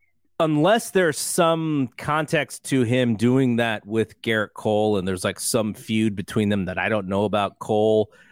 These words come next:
said that he was his daddy at some point. I don't know. What, whatever it was, I, I may be missing some of the context, but what I saw was really disrespectful. And I was just like, "Mm," it looked, it looked a little bit, he,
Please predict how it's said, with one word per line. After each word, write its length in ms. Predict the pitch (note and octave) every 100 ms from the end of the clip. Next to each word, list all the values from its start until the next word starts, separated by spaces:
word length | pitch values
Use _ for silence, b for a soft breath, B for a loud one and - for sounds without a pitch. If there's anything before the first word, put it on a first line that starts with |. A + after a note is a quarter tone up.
| b
said 260 | - B2+ A2
that 100 | G2
he 120 | A2
was 160 | A2+ G2+
his 160 | G2
daddy 600 | G#2+ G2+ G#2 A2 G#2 G#2+
at 120 | G#2 -
some 200 | A2 G2
point. 280 | A2 G#2+ G#2
I 100 | F3
don't 120 | F#3
know. 180 | C#3+ F#2+
What, 260 | C3+ E3+
whatever 360 | E3 G3 G#3+ F#3
it 80 | A#2+
was, 440 | B2+ D#3 G#3+ - b b b b _ -
I, 100 | D#3+
I 160 | E3+ F#3
may 140 | F3
be 160 | F3 C3
missing 340 | D#3 - F3
some 220 | - E3+
of 80 | F3
the 60 | F#3
context, 460 | G3+ G3+ A3 -
but 180 | - C3+ _ _ _ -
what 220 | D3+ E3
I 100 | D3+
saw 680 | - - A#3+ A3+ A#2+ G2+ G2+ _ _ _ _ _ _ -
was 680 | A#2+ B2+ C3+ C3 B2 G#2 G2
really 680 | C3 F3+ B3+ C4 A3 E3 C#3
disrespectful. 840 | A#2+ - A2 - C#3 - G2 F2 -
And 120 | A2
I 80 | A#2+
was 100 | B2+
just 160 | G#2 -
like, 180 | A2+ A2
"Mm," 360 | F#3 F#3+ F3 D3+
it 140 | E3+ F3
looked, 280 | G3+ G3 _
it 160 | - D#3+
looked 220 | F3+ -
a 60 | D3+
little 340 | E3+ A3 A3
bit, 280 | F#3+ F#3+ F3+ _ -
he, 180 | E3